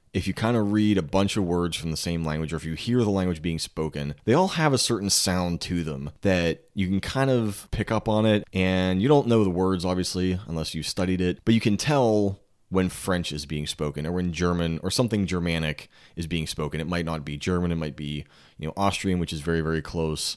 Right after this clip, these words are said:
or similar kind of Germanic, or maybe, like, a Nordic tongue. There might be subtle differences that you can pick up on, not having learned any bit of the language, but there's still kind of major key differences between the words, the flow and the syntax of them,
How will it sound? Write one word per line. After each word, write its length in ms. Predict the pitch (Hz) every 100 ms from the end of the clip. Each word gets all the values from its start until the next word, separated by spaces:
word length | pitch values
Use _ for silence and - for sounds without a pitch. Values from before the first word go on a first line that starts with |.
| -
or 160 | 80
similar 400 | 80 - 98 90
kind 200 | - 85
of 80 | 82
Germanic, 580 | 85 80 80 78 76 -
or 60 | 78
maybe, 220 | 80 78
like, 160 | 78 76
a 60 |
Nordic 560 | 78 82 80 80 - -
tongue. 320 | - 87 87
There 100 | 87
might 160 | 110 110
be 100 | 92
subtle 300 | - 101 101
differences 400 | 95 98 95 90
that 60 |
you 80 | 87
can 140 | 82 78
pick 180 | 85
up 160 | 87 -
on, 380 | 87 87 87 87 -
not 240 | 85 80
having 280 | 90 82 80
learned 220 | 90 95
any 100 | 98
bit 100 | 98
of 60 | 98
the 60 |
language, 480 | 92 92 95 98 95 -
but 60 |
there's 100 | 135
still 220 | - 170 147
kind 180 | 135
of 160 | 104 85 -
major 480 | 92 120 120 110
key 300 | - - 101
differences 640 | 82 82 85 80 78 76 76
between 420 | - - 82 80
the 80 | 78
words, 600 | 73 73 69 69 67 - -
the 100 | -
flow 420 | - 110 113 107
and 100 | 95
the 40 | 82
syntax 560 | - 92 92 87 82
of 160 | 87 85
them, 280 | 85 85